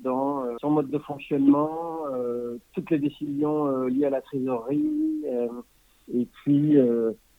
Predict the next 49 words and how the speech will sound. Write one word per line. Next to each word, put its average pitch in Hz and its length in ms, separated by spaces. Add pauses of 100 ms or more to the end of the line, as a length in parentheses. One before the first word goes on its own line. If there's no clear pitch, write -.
(160)
tout 170 120
ce - 240
qui 135 260 (180)
pouvait 165 460
encore, 156 800 (180)
euh, 135 180 (300)
être, 135 340
euh, 131 360 (100)
avancé 143 380
ou 147 80
conclu 135 320
comme 131 180
business. 117 400
Voilà, 113 320
ça 139 160
c'était 139 220
le 123 40
temps 135 180
deux. 131 240 (220)
Après, 135 220
il 147 60
y - 20
a 139 60
le 127 40
temps 147 200 (140)
trois. 123 360
Je 139 120
pense 131 80
qu'on 127 120
va 123 120
surtout - 260
parler 131 240
du 120 140
temps 123 160
trois 135 220
parce 135 200
que 127 60
le 120 140
temps 123 200
trois, 131 260
il 110 140
est... 104 220 (520)
La 120 100
réaction 135 380
du 127 100
réseau, 123 320
elle 123 80
est 120 60
extraordinaire. 127 680